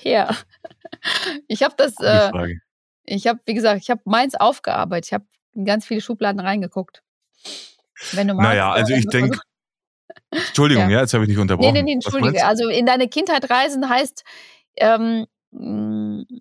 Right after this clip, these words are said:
Speaker 1: kannst du ungefähr nachvollziehen, wo das herkommt, äh, herkommt? Das kann natürlich auch etwas sein. Also es, die, die Eltern, unsere Eltern müssen gar nicht so viel zu uns sagen. Solche Sachen wie,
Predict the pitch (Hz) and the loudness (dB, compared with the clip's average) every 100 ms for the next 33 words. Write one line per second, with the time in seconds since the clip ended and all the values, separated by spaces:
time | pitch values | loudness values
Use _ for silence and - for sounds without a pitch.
0 | - - _ _ - 247 302 - - 262 | -20 -20 _ _ -2 -2 -2 -4 0 0
1 | 311 269 - 233 226 262 - 233 220 - | 0 -2 0 2 2 0 0 -2 -2 -6
2 | - 233 226 220 - _ _ _ _ _ | -2 0 0 -2 -6 _ _ _ _ _
3 | _ 185 208 214 214 - 247 262 - 254 | _ -6 -2 0 0 0 0 0 0 0
4 | 254 - - - 196 208 214 240 240 233 | 0 -8 -10 -6 -6 -2 -2 0 -2 -2
5 | 214 - 233 220 208 233 214 - 208 214 | -2 -2 0 0 -2 -4 -4 0 2 2
6 | - - 202 220 208 208 214 233 214 208 | -2 -6 -4 -2 -2 0 0 0 -2 -2
7 | 208 208 208 - 185 - 247 302 - 233 | -4 -8 -12 -10 -4 0 0 0 -2 0
8 | 240 214 269 302 226 294 - 240 214 233 | 0 2 0 0 0 -2 -4 -2 0 0
9 | 247 214 - 262 - - 214 190 202 226 | -2 -4 -4 -6 -4 -4 -2 0 0 0
10 | 247 202 190 - 202 202 196 180 202 | 0 -2 -4 -2 -2 -2 -2 -2 -2